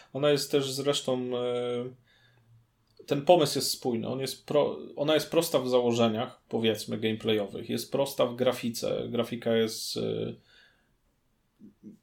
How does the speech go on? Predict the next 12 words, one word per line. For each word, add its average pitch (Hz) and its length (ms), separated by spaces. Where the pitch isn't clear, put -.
o 135 160
niskich 147 420
poligonach, 117 600
tak? 117 240
Low 123 240
poly, 120 520
która 123 220
ma 120 120
być 113 180
prosta 131 440
do 120 120
zrenderowania, 123 1120